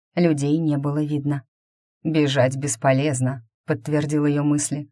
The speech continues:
Лейтер Тарт. Оказывается, он тоже остановился. Эйвери удивлённо посмотрела на мужчину, на этот раз осознавая, он действительно враг. Высокий, сильный, статный. Эйвери знала, что у Лейтера красивая улыбка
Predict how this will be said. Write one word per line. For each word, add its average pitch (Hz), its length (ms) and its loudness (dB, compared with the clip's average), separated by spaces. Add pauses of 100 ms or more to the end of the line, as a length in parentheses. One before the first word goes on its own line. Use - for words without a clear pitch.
(100)
Лейтер 151 460 0
Тарт. 143 400 -6 (420)
Оказывается, 156 720 0
он 147 160 -2
тоже 156 260 -2
остановился. 151 800 -4 (460)
Эйвери 165 380 2
удивлённо 160 600 -2
посмотрела 165 640 -4
на 165 100 -2
мужчину, 160 560 -4 (260)
на 160 200 2
этот 147 220 -4
раз - 360 -4
осознавая, 156 840 -4 (200)
он 165 240 0
действительно 160 800 -2
враг. 165 380 -6 (220)
Высокий, 160 840 -2
сильный, 156 600 -4
статный. 151 720 -4 (340)
Эйвери 160 400 0
знала, 156 380 -2
что 170 200 -4
у 165 80 -2
Лейтера 151 520 -2 (120)
красивая 160 600 -2
улыбка 175 520 -4